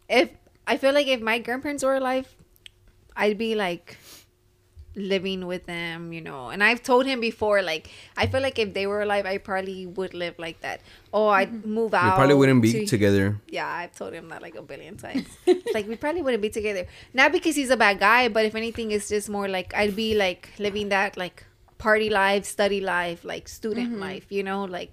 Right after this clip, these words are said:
Speaker 1: the ones from the movies
Speaker 2: Yeah.
Speaker 1: or something.
Speaker 2: Excuse me.
Speaker 1: 'Cause I feel like I wouldn't have to worry. Like,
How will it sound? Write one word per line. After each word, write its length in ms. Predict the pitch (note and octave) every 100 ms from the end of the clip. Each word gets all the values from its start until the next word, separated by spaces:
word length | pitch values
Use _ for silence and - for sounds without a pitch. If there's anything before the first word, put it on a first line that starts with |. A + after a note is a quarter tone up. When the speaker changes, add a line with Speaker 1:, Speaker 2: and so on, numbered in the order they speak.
| -
Speaker 1:
the 80 | F#3+
ones 260 | F#3 F3
from 240 | - F#3 E3+
the 60 |
movies 160 | F3 A3+ G#3 G3
Speaker 2:
Yeah. 40 |
Speaker 1:
or 40 | G#3
something. 360 | G#3 G#3 A#3 G#3+ - -
Speaker 2:
Excuse 240 | - A3
me. 120 | F#3
Speaker 1:
'Cause 200 | G3+ B3+
I 80 | A#3+
feel 140 | B3 B3+
like 140 | A#3+
I 80 | A3+
wouldn't 220 | A3+ A#3+
have 160 | A#3 A3+
to 80 | A3
worry. 600 | F#3 F3+ G3+ G3+ F3+ F3
Like, 200 | F3 F#3